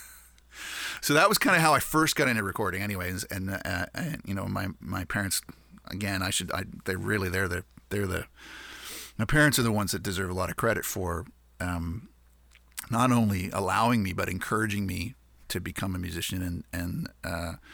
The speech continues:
providing me with a lot of the early exposure to, to, to gear.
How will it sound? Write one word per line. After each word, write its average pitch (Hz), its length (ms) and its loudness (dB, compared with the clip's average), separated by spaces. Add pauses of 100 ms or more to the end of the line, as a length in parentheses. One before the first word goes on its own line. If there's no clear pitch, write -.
(500)
providing 104 540 2
me 98 120 0
with 92 140 -2
a 92 60 -2
lot 92 200 0
of 90 60 -4
the 95 100 -4
early 95 180 -4
exposure 92 440 -4
to, 85 340 -6 (500)
to, 80 300 -6
to - 120 -8
gear. 98 380 -4